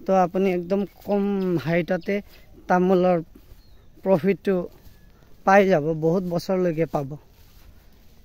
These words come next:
এইটো ইয়াতে অলপ খাবৰ কাৰণে এই কিচেন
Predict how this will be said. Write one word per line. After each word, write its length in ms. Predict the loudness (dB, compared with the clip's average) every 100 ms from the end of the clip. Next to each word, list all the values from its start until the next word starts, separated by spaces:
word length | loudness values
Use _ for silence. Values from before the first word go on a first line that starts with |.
| -20 -20 -20 -20 -20 -16
এইটো 200 | -14 -14 -16 -20 -20 -20 -20 -20 -20 -20 -20 -20 -20 -20 -20 -20 -20 -20 -20 -20 -20 -20 -20 -20 -20 -20 -20 -20 -14
ইয়াতে 260 | -12 -6 -6 -6
অলপ 200 | -8 -10
খাবৰ 300 | -10 -8 -8 -8
কাৰণে 320 | -8 -6 -8 -12 -18 -20 -20 -20 -20 -20 -20 -20 -20 -20
এই 220 | -14 -12 -12 -14 -18 -20 -20 -20 -20 -20 -20 -20 -20 -20 -20 -20 -20 -20 -20 -20 -12
কিচেন 300 | -10 -4